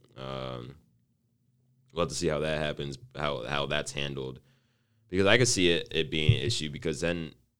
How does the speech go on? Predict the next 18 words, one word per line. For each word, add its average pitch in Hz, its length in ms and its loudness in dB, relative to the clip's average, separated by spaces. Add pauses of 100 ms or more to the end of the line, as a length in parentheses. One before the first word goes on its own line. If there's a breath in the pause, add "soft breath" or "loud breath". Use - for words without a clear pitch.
if, 82 180 -2 (120)
if 82 220 0
they 82 220 4
are 85 140 4
struggling 90 460 0
guarding 85 260 0
him, 92 200 0
then 85 100 -4
I'd 80 80 -4
imagine 78 340 -6
LeBron 85 320 0
might 76 200 -4
start 71 220 -6
guarding 69 220 -6
him. 69 100 -8
But 67 120 -10
then 73 100 -8
who 82 200 -4